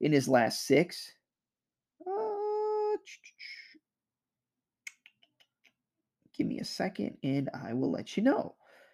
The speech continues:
Because this doesn't wanna work. Let's see.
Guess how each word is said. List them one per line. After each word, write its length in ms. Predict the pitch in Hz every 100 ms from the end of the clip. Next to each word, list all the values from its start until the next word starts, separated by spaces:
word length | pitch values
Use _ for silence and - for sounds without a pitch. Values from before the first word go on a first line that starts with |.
| _ _ _ _ _ _ _ _ _ _ _ _ _ _ _ _ _ _ _ _ _ -
Because 440 | 120 156 - 135
this 160 | 139 -
doesn't 300 | 131 131 -
wanna 120 | 190
work. 460 | 240 - - - - _ _ _ _ _ _ _ _ _ _ _ _ _ _ _ _ _ _ _ _ -
Let's 200 | 120 -
see. 380 | - - 240